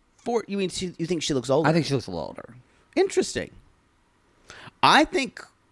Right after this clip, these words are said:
Speaker 1: I don't think she looks that old.
Speaker 2: I like her, though. I really like her. That sounded like I'm, I'm dogging her. No, I really
Speaker 1: I think
Speaker 2: like her.
Speaker 1: forty, forty-year-old women or forty-three-year-old women, she probably has had a harder life.
Speaker 2: Yeah.
Speaker 1: But she,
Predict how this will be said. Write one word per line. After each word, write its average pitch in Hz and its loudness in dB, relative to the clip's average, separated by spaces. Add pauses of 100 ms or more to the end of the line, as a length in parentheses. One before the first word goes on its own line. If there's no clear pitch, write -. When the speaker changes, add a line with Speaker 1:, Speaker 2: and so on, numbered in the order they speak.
Speaker 1:
I - 0
don't 427 -2
think 427 -6
she 180 -6
looks 120 -6
that 87 -8
old. 131 0
Speaker 2:
I 143 8
like 214 8
her, 156 8
though. 113 6
I - 4
really 160 2
like 113 2
her. 113 -14
That 113 -6
sounded 131 -2
like 117 -4
I'm, 110 -4 (400)
I'm 123 2
dogging 131 6
her. 110 -4
No, 127 -4
I 120 0
really 123 -2
Speaker 1:
I 208 8
think 151 6
Speaker 2:
like 110 -2
her. 226 6
Speaker 1:
forty, 269 2 (420)
forty-year-old 190 0
women 151 -4 (240)
or 131 0
forty-three-year-old 165 -2
women, 139 -4 (600)
she - -2
probably 214 4
has 226 0
had 131 0
a 107 -2
harder 104 -2
life. 113 -2
Speaker 2:
Yeah. 135 2
Speaker 1:
But 165 4
she, - -10